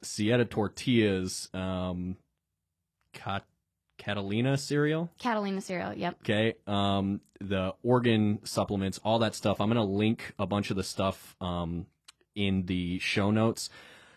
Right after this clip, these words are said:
Speaker 1: I am also going to link, uh, Mackenzie's contact information. I'm going to link the Wellness Way,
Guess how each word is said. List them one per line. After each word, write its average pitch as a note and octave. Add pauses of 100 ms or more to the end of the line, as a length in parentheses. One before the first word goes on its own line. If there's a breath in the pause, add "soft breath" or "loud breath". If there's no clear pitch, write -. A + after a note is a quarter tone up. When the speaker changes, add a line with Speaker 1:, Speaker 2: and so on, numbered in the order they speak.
(120)
Speaker 1:
I G2
am G2
also G#2+
going G#2
to G#2
link, G2
uh, F2 (160)
Mackenzie's G2
contact G#2
information. G2
I'm F2+
going F#2
to -
link G2
the F#2
Wellness G2
Way, F#2